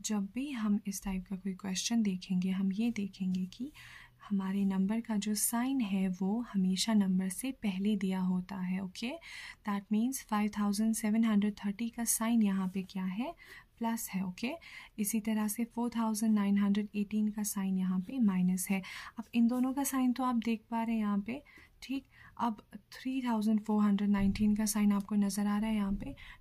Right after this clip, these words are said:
नहीं आ रहा। और जब भी यहाँ पे, जब भी कोई साइन नहीं लिखा हो, हम उसको प्लस अज्यूम करते हैं, ओके? तो हम उसको प्लस अज्यूम करते हैं,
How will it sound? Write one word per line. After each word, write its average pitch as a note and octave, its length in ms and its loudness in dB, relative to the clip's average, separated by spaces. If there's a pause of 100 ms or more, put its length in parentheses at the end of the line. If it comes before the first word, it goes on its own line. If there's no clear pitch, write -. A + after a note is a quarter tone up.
(100)
नहीं G3+ 280 4
आ F#3 120 0
रहा। F#3 320 -2 (260)
और G3+ 80 -2
जब F#3+ 260 -2
भी B3 100 0
यहाँ A#3 240 2
पे, G#3 280 -2
जब F#3+ 200 0
भी A#3+ 160 0
कोई G#3+ 240 -2
साइन G#3 380 4
नहीं G3+ 280 2
लिखा F#3+ 320 0
हो, F3+ 320 0 (360)
हम F#3 180 2
उसको G3+ 400 -2
प्लस A3 400 -2
अज्यूम F#3 440 2
करते F3+ 340 -4
हैं, F#3 160 2
ओके? G3 360 -6 (540)
तो G3 80 -4
हम F3+ 160 2
उसको A#3+ 420 -6 (380)
प्लस G#3+ 260 -4
अज्यूम F#3 340 2
करते F3+ 340 -4
हैं, F3+ 280 0